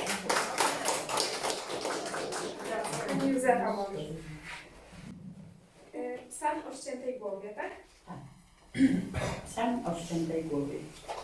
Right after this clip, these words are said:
Speaker 2: O wiersze moje, wiersze wiersze. Chłop się w nich czochra, dziewka drzemie. Majskosą wchodzi w trawy pierwsze i buchaj rogiem bodzi ziemi.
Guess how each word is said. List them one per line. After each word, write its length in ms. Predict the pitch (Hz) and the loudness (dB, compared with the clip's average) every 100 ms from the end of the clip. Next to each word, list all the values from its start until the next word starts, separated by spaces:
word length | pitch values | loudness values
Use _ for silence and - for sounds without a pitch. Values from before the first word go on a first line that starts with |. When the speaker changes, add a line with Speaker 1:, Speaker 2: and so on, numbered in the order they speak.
| - - - - - - - | -12 -18 -20 -20 -20 -16 0
Speaker 2:
O 140 | 262 | 2
wiersze 520 | 208 190 - - 185 | 6 6 6 2 4
moje, 440 | 180 165 160 160 160 - - - - - | 6 6 4 4 2 -2 -10 -12 -18 -2
wiersze 460 | 170 165 165 - 165 | 4 4 2 -4 -4
wiersze. 720 | 156 160 156 - - - 170 - - - - - - - - - | -2 2 6 6 6 4 2 -4 -12 -18 -20 -20 -20 -20 -20 -2
Chłop 240 | 233 247 - | 6 6 6
się 220 | 269 262 | 6 6
w 60 | |
nich 220 | 247 247 - - - - | 6 2 -2 -12 -12 2
czochra, 480 | 208 202 196 190 202 185 165 | 4 4 2 2 2 2 4
dziewka 460 | 165 170 170 175 175 | 6 4 2 2 2
drzemie. 480 | - 180 180 180 180 180 180 180 - - - - | 2 4 6 6 4 2 -2 -6 -12 -16 -18 -8
Majskosą 760 | 190 214 - - 220 214 208 202 | 0 0 0 -2 0 0 0 -2
wchodzi 460 | 202 196 196 202 | 0 4 4 6
w 180 | - 175 | 4 4
trawy 260 | 180 175 180 - | 4 2 2 0
pierwsze 500 | 180 175 175 - - 175 - - - - - - - | 2 2 0 -4 -6 -6 -6 -12 -16 -18 -20 -20 -4
i 120 | 254 | 0
buchaj 420 | 220 240 220 240 175 | 6 6 6 4 4
rogiem 560 | 165 165 165 170 175 - - | 4 4 4 4 4 0 -6
bodzi 480 | 165 156 143 143 139 | -6 -2 -2 -2 -2
ziemi. 420 | 139 139 139 143 | 2 2 2 0